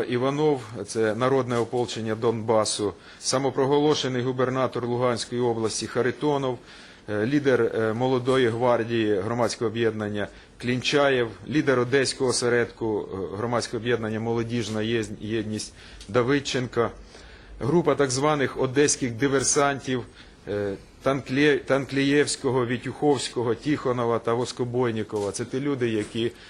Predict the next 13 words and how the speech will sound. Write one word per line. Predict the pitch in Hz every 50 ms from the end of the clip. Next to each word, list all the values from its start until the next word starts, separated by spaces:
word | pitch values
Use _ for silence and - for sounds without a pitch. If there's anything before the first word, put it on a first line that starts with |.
| - - - - -
планували | 117 123 123 127 123 123 131 139 139 135 127 123 113 113 -
<clears throat> | - - 185 - 147 131 104 - - - - - - 135
ряд | 113 131 135 131 113 92 - - 117
диверсійних | 110 123 131 123 135 127 - - - 147 135 127 120 110 98 101
заходів | 104 120 135 139 131 - 123 120 117 127 117 104 - - 92 104 107 117
на | 117 113 113 110
території | - - 113 110 113 101 - 120 117 117 113 110 107 104
України. | 90 104 - 113 107 110 104 90 85 85 - -
Але | 120 143 160 156
це | 156 156 151
не | 156 147
значить, | 139 165 170 160 - 147 123
що | - - 139 127